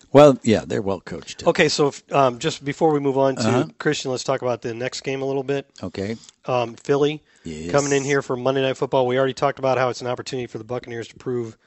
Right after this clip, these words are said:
Speaker 1: Who they are?
Speaker 2: Yeah, that this is for real and
Speaker 1: Mm-hmm.
Speaker 2: not a fluke or
Speaker 1: Right.
Speaker 2: just feasting on bad teams.
Speaker 1: I'm with you.
Speaker 2: Uh, it's,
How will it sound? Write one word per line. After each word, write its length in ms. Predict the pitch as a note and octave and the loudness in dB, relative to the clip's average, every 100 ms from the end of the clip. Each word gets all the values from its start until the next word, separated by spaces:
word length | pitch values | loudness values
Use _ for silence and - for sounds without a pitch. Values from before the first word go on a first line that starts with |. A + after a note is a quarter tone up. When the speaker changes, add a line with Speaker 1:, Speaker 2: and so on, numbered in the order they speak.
| _ - | _ -10
Speaker 1:
Who 140 | - G2 | -6 -4
they 180 | G2 F2+ | -6 -6
are? 320 | F2+ A#2 B2 _ _ | -6 -6 -10 _ _
Speaker 2:
Yeah, 260 | C#3 B2+ A2 | -4 -4 -4
that 160 | A2 | -6
this 220 | C3+ A#2+ A#2 | -6 -8 -8
is 80 | |
for 160 | - A#2+ | -10 -8
real 360 | A2 B2 C#3 - - | -6 -6 -6 -8 -14
and 100 | A2+ | -12
Speaker 1:
Mm-hmm. 60 | G#2+ | -10
Speaker 2:
not 160 | A2 | -8
a 40 | A2 | -10
fluke 560 | - A#2+ B2+ - - | -8 -4 -6 -8 -12
or 60 | F2+ | -8
Speaker 1:
Right. 240 | F#2 A2 A2 | -6 -6 -10
Speaker 2:
just 200 | A2+ - | -14 -12
feasting 340 | A#2+ - A#2+ | -14 -14 -12
on 100 | A2+ | -12
bad 240 | G#2+ A2 - | -10 -12 -10
teams. 340 | C3 B2+ - | -10 -10 -10
Speaker 1:
I'm 160 | G2 G#2 | -8 -6
with 200 | A#2+ G#2+ | -6 -4
you. 120 | A#2 A#2 _ _ _ | -6 -8 _ _ _
Speaker 2:
Uh, 340 | C3+ C3 B2+ B2+ _ _ _ _ _ _ - | 0 2 2 0 _ _ _ _ _ _ 0
it's, 340 | D3 - - | 0 0 -6